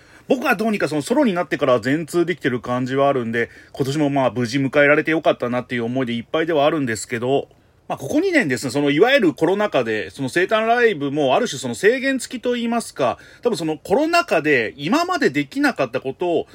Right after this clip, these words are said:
その反動で一気にやってしまったっていうのが今回のライブっていう印象ではありましたね。本当になんていうんですかね、情報量の密度といいますか、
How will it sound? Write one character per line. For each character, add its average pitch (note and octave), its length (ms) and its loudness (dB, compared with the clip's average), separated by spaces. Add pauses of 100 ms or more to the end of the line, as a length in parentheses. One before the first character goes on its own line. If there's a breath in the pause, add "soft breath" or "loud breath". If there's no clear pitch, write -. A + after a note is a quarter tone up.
(100 loud breath)
そ G3+ 120 -2
の B3+ 120 4
反 C4 220 -2
動 C#4 120 0
で B3+ 60 -2
一 C4 240 -10
気 - 180 -10
に G#3+ 140 -2
や F3 140 0
っ - 40 -18
て F#3+ 140 -12
し F#3+ 120 -4
ま A3 120 -4
っ A3+ 80 -10
た - 100 0
っ - 80 -6
て D3+ 80 -12
い D#3 60 -2
う D#3 40 -2
の D3+ 80 -2
が C#3 120 -2
今 D#3 240 -4
回 C3 120 2
の B2 140 -2
ラ A#2 140 0
イ C3+ 40 0
ブ C3 100 -4
っ C#3 40 -4
て - 160 -10
い B2 80 -2
う B2 100 -4
印 C3 220 -2
象 D3+ 100 2
で B2+ 60 0
は G#2+ 100 2
あ A2 40 0
り A#2+ 80 -4
ま B2+ 80 -4
し - 60 -12
た G#2 100 -10
ね。 F#2 160 -14 (280 loud breath)
本 D#3+ 140 0
当 E3+ 80 2
に C3+ 60 2
な A3 120 4
ん C4+ 60 0
て G3+ 60 -2
い D3+ 40 0
う B2+ 40 -2
ん - 0 -
で - 20 -4
す G#2 60 -12
か B2 80 -4
ね、 A2+ 40 -6
情 B3+ 300 4
報 D#4 220 4
量 C#3 160 4
の A#2 100 -2
密 D3+ 240 -4
度 C3+ 100 0
と A2+ 160 -8
い A2+ 140 -8
い A#2 40 -6
ま A#2 120 -4
す - 140 -14
か、 G#2 200 -8